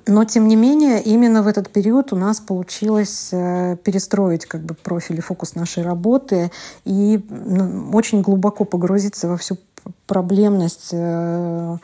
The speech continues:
э, работы в этом формате, а также начать обнаруживать, э, в этом измерении какие-то новые практики, которые, э, до этого момента мы не очень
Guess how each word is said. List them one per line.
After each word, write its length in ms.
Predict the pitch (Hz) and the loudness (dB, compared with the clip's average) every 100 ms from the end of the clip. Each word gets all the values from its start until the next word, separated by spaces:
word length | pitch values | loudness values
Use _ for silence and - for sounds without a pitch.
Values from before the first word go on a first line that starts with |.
| - - - - | -14 -20 -18 -10
э, 320 | 175 175 175 | -4 -2 -2
работы 640 | 175 180 170 190 185 175 170 | -2 -2 0 -2 0 -2 0
в 80 | 175 | -2
этом 200 | 170 170 | -4 -4
формате, 600 | - 180 196 254 262 185 | -4 -2 0 0 0 -4
а 40 | |
также 380 | 165 202 196 - | -2 -4 -6 -6
начать 380 | 175 170 202 202 | -6 -4 -4 -4
обнаруживать, 800 | 175 175 175 196 196 170 170 - | -6 -4 -4 -4 -4 -4 -6 -8
э, 420 | 175 170 170 170 160 156 | -8 -6 -4 -6 -8 -6
в 60 | |
этом 220 | 185 175 170 | -6 -4 -4
измерении 440 | 170 180 226 220 | -2 0 2 2
какие-то 400 | 180 - 196 196 | -2 -4 -4 -2
новые 340 | 180 190 170 170 | -2 0 -2 -4
практики, 500 | - 214 - - 165 | -2 -4 -8 -12 -10
которые, 540 | 170 - 190 185 175 - - - - _ | -8 -4 -2 0 -2 -6 -16 -20 -20 _
э, 160 | 185 180 | -6 -2
до 140 | 170 | 2
этого 260 | 190 190 185 | 0 0 -2
момента 480 | 185 190 214 214 165 | 0 2 0 0 -2
мы 140 | 180 | 0
не 140 | 190 | 2
очень 460 | 185 190 - 160 165 | 2 0 -4 -8 -8